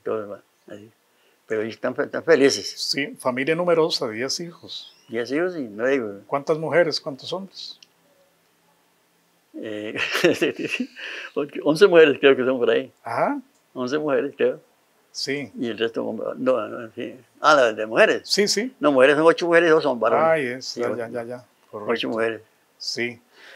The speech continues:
Speaker 1: Eh,
Speaker 2: Bueno.
Speaker 1: de, y de las ocho, tiene que, Dios todo lo hace, Franklin.
Speaker 2: Sí.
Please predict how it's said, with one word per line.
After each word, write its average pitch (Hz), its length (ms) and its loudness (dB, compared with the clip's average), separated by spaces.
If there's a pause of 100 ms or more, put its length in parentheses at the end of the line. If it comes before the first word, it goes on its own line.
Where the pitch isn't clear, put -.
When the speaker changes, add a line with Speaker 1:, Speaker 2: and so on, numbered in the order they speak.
Speaker 1:
Eh, 156 100 4
Speaker 2:
Bueno. - 200 2
Speaker 1:
de, 185 120 8
y 180 60 10
de 170 80 10
las 160 200 8
ocho, 226 220 6
tiene 220 200 6
que, 190 340 4 (200)
Dios 233 320 4
todo 240 200 8
lo 208 140 4
hace, 123 260 -2
Franklin. 110 380 -8
Speaker 2:
Sí. 151 240 -2